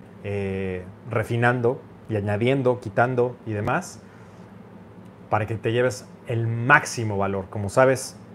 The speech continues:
me gusta atascarme. Si, imagínate si me atasco aquí,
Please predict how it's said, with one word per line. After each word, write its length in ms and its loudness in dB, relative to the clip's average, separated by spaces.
me 120 -4
gusta 240 0
atascarme. 500 4
Si, 100 -6
imagínate 380 -2
si 80 0
me 100 0
atasco 400 2
aquí, 340 0